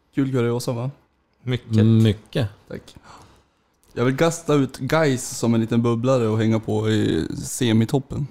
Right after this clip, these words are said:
Speaker 3: Ja, det är jag villig att göra
Speaker 1: Det är
Speaker 3: också.
Speaker 1: det minst sticka ut hakan som någonsin har gjorts i någon podd i hela Sverige.
Speaker 2: Mittengäng, säger jag. Typiskt mittengäng.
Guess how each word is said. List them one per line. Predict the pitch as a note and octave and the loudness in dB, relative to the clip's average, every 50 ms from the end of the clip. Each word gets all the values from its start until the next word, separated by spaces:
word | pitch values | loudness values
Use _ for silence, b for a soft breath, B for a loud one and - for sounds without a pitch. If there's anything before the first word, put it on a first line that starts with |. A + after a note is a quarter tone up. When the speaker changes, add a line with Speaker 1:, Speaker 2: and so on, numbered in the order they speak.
| - - | -4 0
Speaker 3:
Ja, | A#2 A#2 A#2 A2 | 2 4 4 6
det | A2+ C3+ C#3 B2+ A#2 - | 6 6 6 4 2 0
är | - - A#2+ A2 G#2+ G#2+ - A#2 G2+ G2+ | -2 -2 0 0 0 0 -2 -4 -2 -2
jag | A2+ G#2+ A2 G#2+ G#2 G2+ | 0 0 0 -2 -4 -6
villig | - - A2+ A2+ G#2+ G#2 A2 A2 | -4 0 2 4 4 4 4 4
att | G#2 G#2 - | 4 4 2
göra | G#2+ G#2 G2+ G2+ G2+ | 4 4 4 4 4
Speaker 1:
Det | B2+ | 4
är | C3 | 6
Speaker 3:
också. | C3 C3 C#3+ | 6 6 6
Speaker 1:
det | D#3 | 6
minst | E3 D3+ C#3 - - - | 6 4 4 2 -4 -2
sticka | - - C3 - - B2+ | -2 0 0 2 2 2
ut | B2 B2 | 2 4
hakan | - A#2+ A#2+ A#2 - - B2+ A#2+ | 4 2 2 2 0 0 0 2
som | A#2+ A#2 A#2 | 4 4 4
någonsin | A#2+ A2+ A2 A2 - A#2 | 4 4 2 2 2 2
har | A2+ | 2
gjorts | A2+ B2+ B2 G#2+ - - - | 4 2 2 0 -2 -2 0
i | G#2+ A2 - - | 0 0 0 2
någon | A2 A2+ B2 B2 A#2 G#2+ | 2 4 6 6 4 4
podd | - - B2 A2+ G2+ G#2 G#2+ G#2+ - - | 2 0 0 0 0 -2 -4 -4 -4 -4
i | A#2 | -2
hela | A#2 A2+ G#2+ A2 | -2 -2 -2 -4
Sverige. | A2 - A2+ A#2 A#2 - - A#2+ - - _ _ _ - | -4 -4 -4 -4 -4 -4 -6 -8 -10 -14 _ _ _ -2
Speaker 2:
Mittengäng, | G#2+ G#2+ A#2 A2+ - - - A2 G#2+ A2 A#2 A2+ G2+ F2+ F2 | 0 2 2 0 -2 -4 -2 2 2 4 4 4 2 0 0
säger | - F2+ F2+ F#2 | -2 -4 -2 -2
jag. | F2+ F2+ F2 F2+ b b b _ _ _ _ _ _ _ _ - | -2 -4 -4 -6 b b b _ _ _ _ _ _ _ _ -6
Typiskt | - A#2 G#2+ - G#2 F#2+ F#2+ | -4 -4 -2 -2 -4 -2 -2
mittengäng. | F#2 F2 - - - F#2+ F2+ F2 F2 | -4 -4 -6 -8 -8 -6 -6 -6 -8